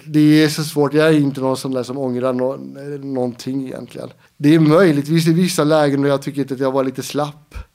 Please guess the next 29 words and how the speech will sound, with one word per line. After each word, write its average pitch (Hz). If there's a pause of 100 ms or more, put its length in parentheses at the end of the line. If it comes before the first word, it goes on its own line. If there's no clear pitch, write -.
(180)
Sådär 135
att 135
jag, 139
n-, 147
någon 143
tid 139
liksom 131
har 131
rullat 139
tummarna. 139
Men 170
vadå, 170
då 151
kunde 151
jag 143
ju 143
ha 135
gjort 139
det 139
här 123
och 123
det 123
här. 131 (180)
Sådär. 143
Men 147
samtidigt, 165
men 175
jag 180
menar, 180